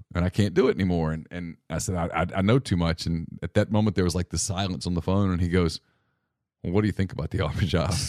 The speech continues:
Speaker 1: And I told
Speaker 2: Well,
Speaker 1: him the
Speaker 2: that's
Speaker 1: truth. I said, "It's a good job. I think you're taking a risk because I think you could wait one more year and get the L S U job, which is a better job."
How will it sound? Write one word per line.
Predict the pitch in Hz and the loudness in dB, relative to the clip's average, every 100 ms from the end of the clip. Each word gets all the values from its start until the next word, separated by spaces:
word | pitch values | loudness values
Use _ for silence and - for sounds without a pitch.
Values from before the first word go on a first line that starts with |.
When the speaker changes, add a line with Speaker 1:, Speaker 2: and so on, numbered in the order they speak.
| - - - - _ - - - - - | -4 -8 -12 -20 _ -20 -20 -16 -12 0
Speaker 1:
And | 117 | 2
I | 156 | 4
told | 190 220 | 4 4
Speaker 2:
Well, | |
Speaker 1:
him | 214 | 4
the | 185 | 2
Speaker 2:
that's | |
Speaker 1:
truth. | 254 330 | 4 4
I | 147 | 4
said, | 143 160 139 - | 4 2 -2 -2
"It's | 101 101 | -4 0
a | |
good | 85 135 | 2 4
job. | 120 123 143 - _ _ _ _ _ _ _ _ - | 4 4 2 -2 _ _ _ _ _ _ _ _ -4
I | 92 | -2
think | 104 107 101 110 | 0 0 2 2
you're | 104 | 4
taking | 113 - 107 | 4 4 2
a | 104 | 4
risk | 175 151 - | 4 2 -2
because | 98 90 | -6 -4
I | 85 | -4
think | 87 92 | -2 -2
you | 101 | -2
could | 92 90 | -2 2
wait | 98 95 | 2 2
one | 95 | 0
more | 104 98 | 2 2
year | 95 120 | 2 2
and | 107 | 2
get | 92 | 0
the | 92 | 2
L | 95 92 | 2 2
S | 80 | -2
U | 139 | -4
job, | 90 78 - _ _ _ _ _ _ _ _ _ _ _ | -4 -6 -10 _ _ _ _ _ _ _ _ _ _ _
which | - 92 | 0 0
is | 92 | 2
a | 95 | 2
better | 95 | 4
job." | 92 110 135 - | 4 4 4 0